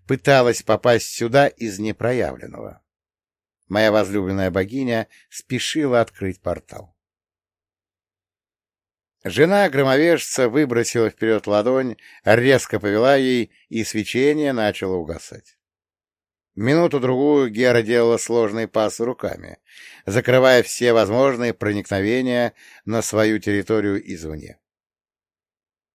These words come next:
Слабое свечение проступило ещё раз, в другом месте, потом ещё, но так и не превратилось в пространственный коридор. «Нечего твоей суке здесь делать!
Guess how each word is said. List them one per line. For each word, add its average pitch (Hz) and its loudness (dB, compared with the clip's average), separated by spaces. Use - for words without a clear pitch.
Слабое 117 0
свечение 117 -4
проступило 117 -8
ещё 85 -8
раз, 80 -8
в - -8
другом 107 2
месте, 92 -8
потом 143 2
ещё, 127 -2
но 135 2
так 170 2
и 139 0
не 127 -4
превратилось 110 0
в - -20
пространственный 92 -4
коридор. 71 -14
«Нечего 165 4
твоей 139 4
суке - -2
здесь 123 0
делать! 110 2